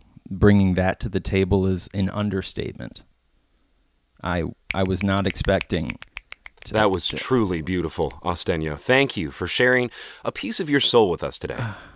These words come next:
Speaker 2: You are truly an honest and open artist. How did you develop this connection to the human spirit? Was it a vision quest or maybe some grand adventure involving a wizard? I D K, you tell me.
Speaker 1: Well, it's honesty, Christian.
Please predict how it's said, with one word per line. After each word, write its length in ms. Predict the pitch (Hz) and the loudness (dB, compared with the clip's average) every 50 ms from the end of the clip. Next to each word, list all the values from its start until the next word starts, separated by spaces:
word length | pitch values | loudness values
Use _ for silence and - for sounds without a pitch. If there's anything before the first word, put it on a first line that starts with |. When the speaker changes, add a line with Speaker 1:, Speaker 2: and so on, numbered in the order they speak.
| - - - _ - | -20 -20 -14 _ 0
Speaker 2:
You 120 | 165 165 | 4 6
are 100 | 156 143 | 6 6
truly 420 | - - - 156 143 139 147 143 117 | 4 2 0 2 2 2 2 2 0
an 120 | 82 80 - | -2 -2 0
honest 360 | - 107 117 117 104 - - | 2 4 4 4 2 -2 -4
and 80 | 87 - | -2 0
open 260 | - 104 101 - 90 | 2 2 2 2 0
artist. 460 | 76 85 82 71 65 - - - - _ _ _ _ _ _ | 2 2 0 0 -2 -8 -12 -14 -16 _ _ _ _ _ _
How 140 | - 185 202 | -4 -2 -2
did 140 | 233 262 202 | -2 -2 -2
you 80 | 208 | -2
develop 520 | 175 151 117 101 117 120 104 85 87 - - | 0 -2 0 4 4 4 4 4 0 -2 -4
this 120 | 101 - | -8 -8
connection 480 | - - 120 107 101 104 - - 120 117 - | -6 -2 -2 -2 -2 -2 -4 -6 -6 -6 -6
to 100 | - 110 | -6 -6
the 40 | 107 | -4
human 220 | - 131 131 127 113 | -4 -4 -4 -2 -4
spirit? 360 | - - 117 113 107 76 - _ _ _ _ _ _ _ _ _ _ 78 | -6 -4 -2 -2 -2 -2 -4 _ _ _ _ _ _ _ _ _ _ -10
Was 120 | 76 71 | -8 -6
it 60 | 76 | -6
a 60 | 78 | -4
vision 280 | 67 98 107 110 127 123 | -2 0 0 0 0 -2
quest 380 | - - 127 135 160 - - 87 | 0 0 0 0 -2 -4 -4 -2
or 180 | 82 78 71 - - - - - | -2 -2 -4 -8 -14 -20 -12 -8
maybe 200 | - 175 208 214 | -4 -2 0 0
some 320 | 202 - 180 165 147 117 | 0 2 2 2 2 0
grand 320 | 95 98 123 135 147 156 147 | 0 2 4 4 4 4 2
adventure 600 | 139 120 101 90 127 143 156 - - 85 65 - - _ - - | 2 0 2 2 2 2 2 0 -4 -6 -6 -8 -14 _ -18 -14
involving 400 | - 87 85 110 120 135 135 131 | -8 0 4 4 4 6 4 2
a 40 | 120 | 2
wizard? 340 | 107 107 123 120 82 - - - | 4 4 2 2 2 -4 -8 -8
I 340 | 98 80 98 110 110 110 120 | -4 0 2 2 4 4 2
D 140 | 110 98 85 | 2 0 -2
K, 160 | - 107 95 | -2 -2 -2
you 160 | 95 95 113 | 0 0 -2
tell 240 | 117 - 131 120 113 | 0 2 2 4 4
me. 260 | 110 117 117 82 - _ _ _ _ _ _ _ _ _ _ - 107 - - | 2 2 0 -2 -6 _ _ _ _ _ _ _ _ _ _ -20 -20 -16 -14
Speaker 1:
Well, 300 | 127 123 127 127 123 123 | -10 -6 -4 -2 0 0
it's 160 | 120 - - | -2 -2 -4
honesty, 680 | 107 117 123 127 127 - - - - 92 80 - - - - - - _ _ | -2 0 0 0 0 0 -2 -2 -2 -2 -4 -4 -8 -16 -20 -20 -20 _ _
Christian. 540 | - - 101 90 - - 90 87 80 - - | -2 -2 -2 -2 -2 -4 -4 -4 -4 -6 -8